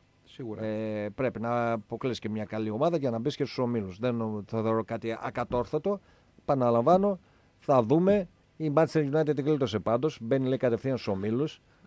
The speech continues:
Speaker 2: Οπότε μόνο εκεί θα τη συναντήσουμε. Είναι τυχεροί οι άνθρωποι, παρότι είμαι Manchester.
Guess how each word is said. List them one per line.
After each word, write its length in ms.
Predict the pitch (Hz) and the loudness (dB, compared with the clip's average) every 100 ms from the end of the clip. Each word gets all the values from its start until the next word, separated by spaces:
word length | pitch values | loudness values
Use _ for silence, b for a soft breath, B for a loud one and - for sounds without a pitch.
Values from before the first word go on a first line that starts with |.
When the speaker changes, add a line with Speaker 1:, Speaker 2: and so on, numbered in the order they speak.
| _ | _
Speaker 2:
Οπότε 300 | 104 127 120 | -2 0 2
μόνο 200 | 127 123 | 2 2
εκεί 160 | 107 | 0
θα 140 | 104 101 | -2 -4
τη 60 | |
συναντήσουμε. 480 | - 104 98 117 120 | -6 -6 -4 -4 -2
Είναι 80 | 120 | -2
τυχεροί 400 | 107 95 104 98 | -2 -2 0 0
οι 60 | 87 | -6
άνθρωποι, 400 | 85 98 110 135 | -8 -8 -8 -6
παρότι 300 | 104 101 95 | -4 -4 -4
είμαι 140 | 95 98 | -8 -6
Manchester. 360 | 131 131 151 | -6 -6 -6